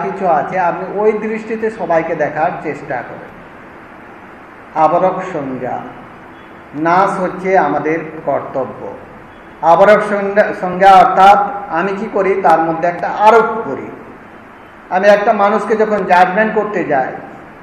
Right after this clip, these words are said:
তখন কি হচ্ছে, আপনার যে অভিজ্ঞতা, আপনার যে ধারণা, আপনার যে চিন্তা, সেই ধারণা চিন্তা দিয়ে আপনি দেখেন। এটা হচ্ছে একটি।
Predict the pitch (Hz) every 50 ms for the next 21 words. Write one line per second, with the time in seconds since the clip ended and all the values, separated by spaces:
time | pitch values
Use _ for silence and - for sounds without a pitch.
0 | - - - - - - - - - 196 185 208 214 214 226 240 220 208 214 220
1 | 202 190 190 185 190 220 226 220 175 202 208 208 - 202 190 - - 165 151 -
2 | 151 143 151 170 156 - - - - 170 175 180 - 196 202 202 190 190 - 185
3 | 185 175 175 180 185 - - - - - - 143 151 165 160 165 160 165 170 170
4 | 165 151 139 151 156 151 143 143 147 151 147 - 165 170 175 175 165 - 151 135
5 | 139 160 - - - - - - - - - - - 220 208 185 - 165 170 185
6 | 185 196 208 214 214 214 208 175 180 165 185 170 151 156 160 175 208 214 170 -
7 | 143 147 139 127 135 131 127 123 - 123 120 110 107 - - - - - - -
8 | - - - - - - - - - - - - - - - - - - - -
9 | - - - - - - - - - - - 190 190 220 220 226 214 220 226 214
10 | - - 180 185 185 185 185 - -